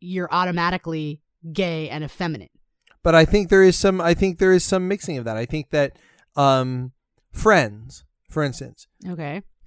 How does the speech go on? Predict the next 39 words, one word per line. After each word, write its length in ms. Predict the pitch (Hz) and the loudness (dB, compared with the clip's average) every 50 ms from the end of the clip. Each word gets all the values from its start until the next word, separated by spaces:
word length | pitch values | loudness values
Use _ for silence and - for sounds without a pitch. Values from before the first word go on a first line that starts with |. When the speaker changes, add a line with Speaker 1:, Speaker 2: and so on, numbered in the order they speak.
| _ _ _ _ | _ _ _ _
Speaker 2:
Mostly 480 | - 151 165 170 165 160 - 175 165 156 | 0 2 4 4 4 4 2 2 2 2
women 400 | 143 139 143 139 135 135 127 127 | 2 2 0 2 2 0 -2 -2
watched 320 | 123 117 117 113 - - | -2 -4 -4 -4 -6 -12
the 60 | - 117 | -16 -12
show, 320 | - - 117 113 131 147 | -8 -6 -4 -4 -4 -6
but 440 | 139 127 123 135 127 127 127 127 - _ 127 127 | -6 -4 -2 0 0 0 0 -2 -4 _ -16 -12
a 160 | - 120 120 123 | -6 -4 -2 0
lot 360 | 123 123 123 127 127 135 143 | 0 0 0 2 2 2 2
of 80 | 147 | 2
men 280 | 151 165 190 220 196 151 | 0 0 -2 -2 -4 -4
watched 320 | 135 131 131 - - - | -4 -4 -6 -8 -10 -14
it 120 | 151 143 - | -14 -12 -8
too. 300 | - 208 180 120 101 - _ _ _ _ _ _ _ _ | -6 -6 -6 -6 -8 -12 _ _ _ _ _ _ _ _
Speaker 1:
'Cause 120 | 170 151 | -18 -6
it 40 | 143 | -2
was 140 | 139 143 143 | -2 -2 -2
Speaker 2:
I 40 | 131 | -4
Speaker 1:
entertaining. 440 | 127 143 - - 175 196 208 - - _ _ - | -10 -18 -20 -18 -18 -18 -18 -18 -20 _ _ -4
Speaker 2:
And 140 | 143 139 | -2 0
I 100 | 135 135 | 0 -2
think 240 | 131 - 147 143 127 | -2 -4 -6 -6 -4
that 220 | - 143 135 - - | -4 -6 -4 -4 -6
Se-, 320 | - - 160 165 151 131 - _ _ _ | -2 -2 -2 -2 -4 -8 -16 _ _ _
Seinfeld, 600 | - - 180 202 226 208 170 - 151 135 135 139 | -2 0 2 2 2 0 0 0 2 2 2 0
even 240 | 147 139 143 143 139 | -4 -4 -4 -2 0
though 180 | 139 139 139 139 | 0 0 0 0
it 160 | 143 139 135 | -2 -6 -6
was 380 | 135 135 135 131 135 127 123 135 | -2 0 0 2 0 0 0 -2
a, 340 | 127 127 127 131 131 127 123 | 0 0 0 -2 -4 -4 -4
a 320 | 123 123 127 127 123 123 - _ _ _ _ - | -4 -2 -2 -2 -2 -4 -8 _ _ _ _ -2
male-dominated 760 | 131 143 156 165 151 143 135 131 127 131 127 127 123 127 117 | 0 2 2 2 2 2 0 0 0 -2 -4 -4 -4 -6 -6
show, 180 | - 135 139 147 | -4 -4 -2 -2
I 80 | 151 | -2
feel 120 | - 156 156 | -4 -4 -4
like 120 | 156 - | -4 -4
that 160 | - 170 175 | -4 -4 -4
was 160 | 170 147 - | -6 -6 -4
watched 240 | - 123 117 - - | -4 -4 -4 -6 -8
pretty 180 | - 127 123 | -10 -8 -8